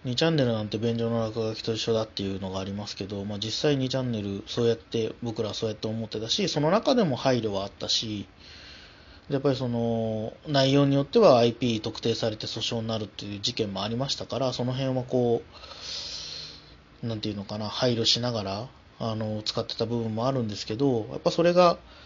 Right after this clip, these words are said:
みんながつ-、万人が使うようになって、ユーザーが増えるにつれて、まあ、そうじゃな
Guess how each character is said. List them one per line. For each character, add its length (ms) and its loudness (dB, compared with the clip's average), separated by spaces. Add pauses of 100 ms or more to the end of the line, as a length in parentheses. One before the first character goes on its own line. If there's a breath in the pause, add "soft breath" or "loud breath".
(320 loud breath)
み 120 6
ん 80 6
な 80 6
が 120 4
つ-、 180 -8
万 380 4
人 200 4
が 120 2
使 240 2
う 120 6
よ 120 6
う 20 2
に 120 0
な 100 -4
っ 20 -8
て、 180 -10
ユ 160 -2
ー 40 -2
ザ 140 0
ー 40 0
が 80 0
増 200 -2
え 60 6
る 60 -4
に 140 -4
つ 100 -8
れ 120 -2
て、 360 0 (760 loud breath)
ま 80 -2
あ、 20 0
そ 160 6
う 40 6
じ 80 2
ゃ 60 2
な 560 2